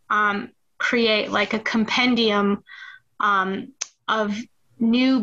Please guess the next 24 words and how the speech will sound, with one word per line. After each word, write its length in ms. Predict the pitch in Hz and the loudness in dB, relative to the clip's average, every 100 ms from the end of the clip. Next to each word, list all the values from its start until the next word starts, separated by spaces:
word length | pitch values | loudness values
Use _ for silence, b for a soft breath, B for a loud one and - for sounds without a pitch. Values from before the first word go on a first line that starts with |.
| 202 | -2
beasts. 600 | 220 220 233 - - - 262 269 _ - | 0 0 0 -4 -12 -14 -16 -16 _ -4
Um, 460 | 220 202 196 202 - | 0 0 0 -2 -2
the 60 | |
stats 480 | 220 - 220 220 - | -6 -2 0 0 0
are 120 | 233 | 2
already 420 | 220 220 214 220 202 | 2 2 2 0 0
there 440 | 202 196 190 196 b b b _ _ | 2 2 0 -2 b b b _ _
from 320 | - - 214 214 | -10 -4 0 0
a 80 | |
really, 760 | 202 220 254 269 262 254 226 214 214 226 226 - - | 0 2 2 4 2 2 0 -6 -10 -6 -6 -6 -6
like, 240 | 226 214 - | -2 -2 -2
really 520 | 208 220 254 254 247 | -2 0 2 2 0
detailed. 560 | 202 220 214 202 190 196 | 0 -2 -2 -2 -2 -4
So 200 | - 220 | -2 0
we're 180 | 214 233 | 0 -2
talking, 480 | 233 226 220 202 220 | 0 -2 -2 -2 -2
he's 260 | - 262 | -2 -4
put 180 | - 262 | -2 0
in 120 | 226 | 0
a 120 | 214 | 2
lot 240 | 208 208 220 | 2 2 0
of 80 | 208 | 0
hours 380 | 208 214 208 | 0 0 0
already 500 | 208 196 196 196 254 | 0 0 0 0 -2